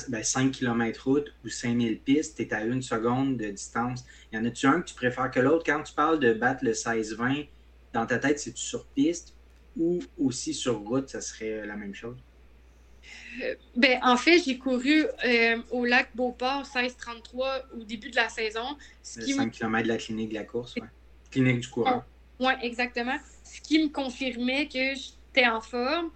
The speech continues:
Speaker 2: Puis en même temps, cette course-là, euh, j'ai parti mon premier kilo, c'est, euh,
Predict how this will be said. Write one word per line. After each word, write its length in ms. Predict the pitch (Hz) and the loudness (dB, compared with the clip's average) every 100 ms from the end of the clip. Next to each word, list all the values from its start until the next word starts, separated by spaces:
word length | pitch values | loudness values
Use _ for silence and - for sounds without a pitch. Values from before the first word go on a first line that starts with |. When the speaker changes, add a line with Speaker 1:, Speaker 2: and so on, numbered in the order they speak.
| - - | -14 -16
Speaker 2:
Puis 140 | - 277 | -2 0
en 140 | 254 | 2
même 200 | 247 240 | 0 -2
temps, 200 | - 285 302 - | -2 0 0 -4
cette 220 | 262 247 | -10 -8
course-là, 520 | 247 - 254 285 285 - | -10 -10 -4 -2 -2 -2
euh, 280 | 233 233 226 233 - | 0 0 -2 -6 -10
j'ai 140 | 247 | -8
parti 320 | 240 233 - | -4 -6 -6
mon 140 | 269 247 | -6 -6
premier 320 | 240 233 254 | -4 -6 -6
kilo, 360 | - 240 269 269 | -6 -4 -4 -6
c'est, 440 | - - 247 240 233 | -14 0 4 8 8
euh, 300 | 220 214 | 6 2